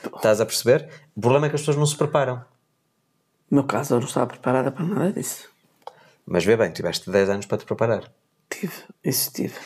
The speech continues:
Speaker 1: Porque se tivesse, se tivesse, se tivesse sido uma estratégia a dizer assim, ok,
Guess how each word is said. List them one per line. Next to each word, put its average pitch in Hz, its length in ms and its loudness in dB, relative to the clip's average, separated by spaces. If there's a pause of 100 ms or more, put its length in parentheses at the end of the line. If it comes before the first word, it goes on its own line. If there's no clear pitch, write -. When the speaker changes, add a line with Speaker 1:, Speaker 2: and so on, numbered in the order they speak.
(140)
Speaker 1:
Porque - 220 -2
se - 260 4
tivesse, 120 560 0
se 143 220 2
tivesse, 143 640 2 (380)
se 120 320 2
tivesse 160 360 2
sido 143 120 2
uma 135 100 2
estratégia 98 460 0
a - 20 2
dizer 117 220 2
assim, 113 220 -2
ok, 117 380 -2